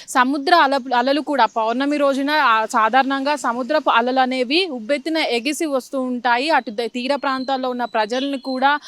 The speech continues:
అక్కడ ఉన్నటువంటి వాళ్ళు కూడా, శాస్త్రవేత్తలు అవ్వచ్చు, వీళ్ళంతా, ఆ,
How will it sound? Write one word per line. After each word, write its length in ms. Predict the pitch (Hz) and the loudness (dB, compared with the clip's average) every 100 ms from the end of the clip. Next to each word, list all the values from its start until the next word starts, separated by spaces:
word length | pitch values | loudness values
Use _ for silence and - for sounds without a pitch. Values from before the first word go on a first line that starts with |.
| - - | -10 -6
అక్కడ 220 | - 233 | -2 -2
ఉన్నటువంటి 520 | 240 262 277 269 262 | 0 -2 -2 -2 -2
వాళ్ళు 320 | 254 233 247 247 | 2 2 2 0
కూడా, 220 | 254 254 | -2 -4
శాస్త్రవేత్తలు 720 | 240 214 - 254 247 254 240 | 0 0 0 -4 -2 0 0
అవ్వచ్చు, 380 | 220 233 - 302 | 0 -4 -4 -4
వీళ్ళంతా, 760 | 240 214 220 226 294 269 247 - | -2 -6 -8 0 2 4 2 -2
ఆ, 180 | - 214 | -4 -4